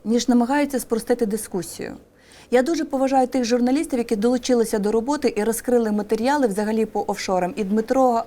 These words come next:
Гнап, і Анна Бубінець. Це величезна справа. Але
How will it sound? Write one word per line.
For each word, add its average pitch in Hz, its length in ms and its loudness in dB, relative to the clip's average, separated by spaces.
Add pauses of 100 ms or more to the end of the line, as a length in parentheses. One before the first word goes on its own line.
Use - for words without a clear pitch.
Гнап, 196 460 0 (140)
і 180 160 -6
Анна 233 320 2
Бубінець. 190 540 -6 (240)
Це 294 140 2
величезна 247 520 2
справа. 160 440 0 (640)
Але 240 400 6